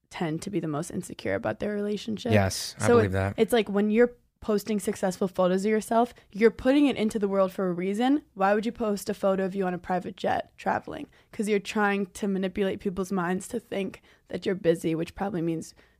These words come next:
Speaker 1: you really are insecure about how busy you are.
Speaker 2: There's a hole in your, um, heart. And you're trying to fill it with, um, pictures of you being on a private jet.
Speaker 1: Do you know that in L A there's this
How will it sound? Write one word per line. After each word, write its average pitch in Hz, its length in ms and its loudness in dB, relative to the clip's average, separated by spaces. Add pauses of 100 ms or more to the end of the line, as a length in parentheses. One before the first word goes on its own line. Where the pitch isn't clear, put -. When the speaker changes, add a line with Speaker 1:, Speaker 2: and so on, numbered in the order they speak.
(100)
Speaker 1:
you 185 120 -4
really 160 440 0 (100)
are 160 260 0
insecure 156 500 -4
about 120 240 -4
how 107 120 -6
busy - 300 -8
you 107 120 -4
are. 71 220 -6 (500)
Speaker 2:
There's 104 220 0
a 98 40 -2
hole 101 300 -4
in 98 80 -4
your, 98 400 -8 (120)
um, 98 380 -8 (180)
heart. 107 300 -2 (440)
And 107 100 -8
you're 104 100 2
trying 110 240 2
to 101 60 0
fill 107 280 0
it 104 160 -2
with, 101 280 0
um, 101 320 -4 (160)
pictures 104 360 -6
of 101 140 -6
you 107 120 -4
being 107 260 -4
on 104 80 -4
a 92 40 -6
private - 360 -8
jet. - 220 -10
Speaker 1:
Do 233 60 -2
you 226 60 2
know 233 180 4
that 277 220 0
in 196 120 2
L 190 220 2
A 170 160 2
there's 180 280 0
this - 280 -4